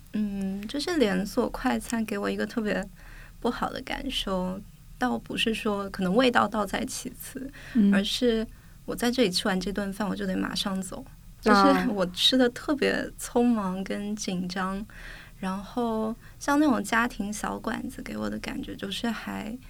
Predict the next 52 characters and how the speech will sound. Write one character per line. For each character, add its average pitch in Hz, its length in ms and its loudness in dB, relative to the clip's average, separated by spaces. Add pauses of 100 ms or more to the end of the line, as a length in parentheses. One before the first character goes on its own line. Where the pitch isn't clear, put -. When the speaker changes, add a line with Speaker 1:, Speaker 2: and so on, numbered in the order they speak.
Speaker 1:
如 220 100 0
果 254 120 8
不 202 180 -4
是 269 160 0
饭 269 340 0
点 - 240 -6
的 - 80 -8
时 - 160 0
候， 196 80 -4
其 202 220 -4
实， 226 400 0 (220)
呃， 185 360 0
是 220 240 0
相 220 260 2
对 220 180 2
从 185 260 0
容 180 180 2
的 180 120 2
一 180 100 2
个 185 100 0
状 185 320 -2
态， - 200 -10 (180)
就 - 100 -6
是 208 160 -2
相 247 380 4
对 220 300 4
缓 196 300 -2
慢 226 240 2
地 196 180 2
吃 - 260 6
完 214 260 4
一 190 80 2
餐 180 320 -2
饭， - 160 -10 (380)
就 277 140 0
不 226 140 -2
用 208 200 0
着 - 280 -4
急。 - 300 -12 (460)
嗯。 196 260 -8 (360)
Speaker 2:
哎， 220 100 6
我 220 80 8
想 220 180 6
到 202 120 4
一 220 100 6
个 220 80 6
反， 214 240 -2 (100)
反， 180 300 -2
反 185 280 -2
例 202 180 2
耶， 196 120 -2 (120)
Speaker 1:
嗯。 240 200 2